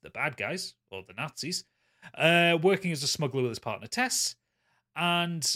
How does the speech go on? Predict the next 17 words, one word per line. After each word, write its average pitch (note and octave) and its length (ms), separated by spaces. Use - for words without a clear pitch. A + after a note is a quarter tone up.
through C#3 260
happenstance, B2 560
they B2 200
end A#2 280
up A2+ 200
being G#2+ 540
charged D#3 480
with - 240
taking A2+ 420
Ellie, A3 380
a A2 180
young D3 260
girl, B2+ 380
to A2 460
a A2 380
group A#2 220
of G#2+ 300